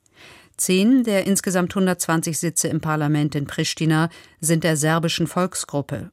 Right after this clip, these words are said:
und zehn weitere anderen Minderheiten vorbehalten. Kritiker werfen Kurti vor, mit seinem gegen die serbische Minderheit gerichteten Kurs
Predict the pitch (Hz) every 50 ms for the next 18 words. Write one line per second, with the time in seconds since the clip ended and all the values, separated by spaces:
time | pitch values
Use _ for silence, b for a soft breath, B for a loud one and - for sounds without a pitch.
0 | _ _ - 165 165 - - 165 156 147 139 143 147 156 - - 185 190 196 190
1 | - 160 160 170 170 170 160 156 151 147 147 139 143 135 147 139 - - 147 -
2 | - 156 147 127 147 131 135 143 127 - - 131 - - B B B B B B
3 | B B B B B B B - - 180 - 202 208 - 220 220 214 202 202 190
4 | 196 196 - 208 196 - - 196 190 196 - 208 190 - - 190 185 190 190 190
5 | 180 160 - - 156 156 156 160 160 160 156 160 151 165 156 156 165 151 151 143
6 | - 151 151 156 147 151 - - 151 151 156 170 175 175 160 156 151 151 - -
7 | 156 156 156 - - 160 147 - 147 147 - 170 160 165 185 175 - -